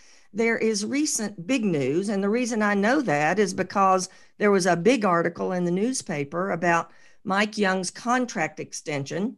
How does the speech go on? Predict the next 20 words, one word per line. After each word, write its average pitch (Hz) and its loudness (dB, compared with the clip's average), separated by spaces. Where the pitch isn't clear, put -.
bonuses, 156 0
all 196 2
that 190 -2
kind 175 -6
of - -10
thing. 165 -4
I 180 2
assume, 208 0
since 196 -6
you're 170 -2
a 170 -2
public 175 -4
institution, 175 -8
that 160 -2
your 180 -4
salary 190 -2
is 160 -4
public 185 -6
record, 185 -4
and 175 0